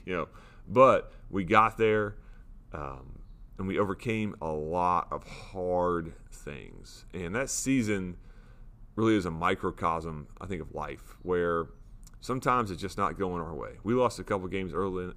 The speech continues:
earlier in that year that we probably shouldn't have lost. Um, but you know what? We learned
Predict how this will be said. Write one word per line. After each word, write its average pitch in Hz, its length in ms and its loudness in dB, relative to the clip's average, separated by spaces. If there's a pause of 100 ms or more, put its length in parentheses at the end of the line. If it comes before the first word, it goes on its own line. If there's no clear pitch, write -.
earlier 101 240 4
in 95 80 -2
that 98 180 -4
year 98 420 0 (760)
that - 200 -8
we 123 100 0
probably 123 260 0
shouldn't 95 240 -4
have 90 80 0
lost. 104 460 2 (240)
Um, - 320 -14 (1200)
but 92 180 -2
you 113 80 -4
know 104 120 2
what? 98 240 4
We 85 120 -4
learned 95 460 0